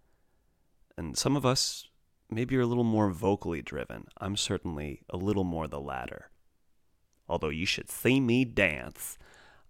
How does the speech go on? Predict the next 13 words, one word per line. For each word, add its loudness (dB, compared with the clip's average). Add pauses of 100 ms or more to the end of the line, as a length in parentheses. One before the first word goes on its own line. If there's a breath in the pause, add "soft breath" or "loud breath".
(140)
Uh, 6
but 0
no, 6
my 2 (960)
joy 4
of -4
doing -2
voices -2 (480)
and -14
accents 2
and -12 (160)
my -8 (100)
little, -6